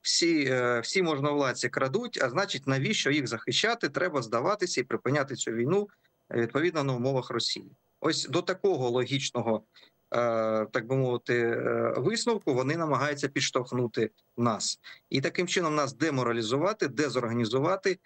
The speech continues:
знизити рівень довіри українського суспільства і, так би мовити, зробити нас менш захищеними, е, перед російською загрозою.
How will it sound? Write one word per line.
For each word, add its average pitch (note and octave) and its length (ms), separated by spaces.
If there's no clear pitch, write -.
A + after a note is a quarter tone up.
знизити C3+ 520
рівень A#2 320
довіри C3+ 500
українського F#3 560
суспільства F3 720
і, A3 340
так D#3 220
би C#3 80
мовити, D#3 760
зробити C#3+ 440
нас D#3 380
менш E3+ 400
захищеними, B2+ 1000
е, A#2 120
перед D3+ 320
російською B2 480
загрозою. G2+ 500